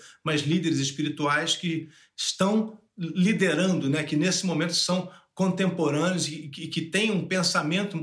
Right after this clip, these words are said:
contemporâneo pra colocar sobre essa questão tão complicada, tão profunda que é a alma. É perfeito você dizer isso, é o, é o, é o primeiro livro em que eu assumo realmente como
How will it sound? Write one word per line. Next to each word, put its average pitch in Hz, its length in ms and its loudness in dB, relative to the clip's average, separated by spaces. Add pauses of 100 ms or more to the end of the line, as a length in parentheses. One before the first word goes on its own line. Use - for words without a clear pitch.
contemporâneo 160 920 -2 (480)
pra 180 160 4
colocar 160 480 0
sobre 151 220 -2
essa 143 160 -2
questão 147 420 -2
tão 196 180 0
complicada, 165 680 0
tão 208 280 -2
profunda 175 480 0
que 185 120 -4
é 196 40 2
a 170 40 2
alma. 135 400 -2 (520)
É 196 80 0
perfeito 220 440 2
você 190 100 0
dizer 165 220 2
isso, 180 400 2
é 190 100 2
o, 196 320 0
é 185 80 0
o, - 240 -4
é 202 60 0
o 185 100 -2
primeiro 208 460 2
livro 214 320 2
em 202 60 0
que 214 60 -4
eu 208 60 2
assumo 233 420 0
realmente 180 520 0
como 190 400 0